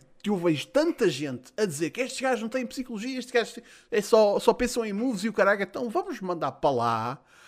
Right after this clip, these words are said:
malta que lhes possa falar e dizer, tipo,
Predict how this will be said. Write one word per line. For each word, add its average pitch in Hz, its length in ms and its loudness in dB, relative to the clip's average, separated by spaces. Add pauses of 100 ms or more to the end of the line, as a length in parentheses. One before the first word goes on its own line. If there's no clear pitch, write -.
(260)
malta 165 840 2 (360)
que 202 80 -10
lhes 190 180 -6
possa 262 600 8
falar 165 640 6
e 220 80 -2
dizer, 185 280 -2
tipo, 180 200 -8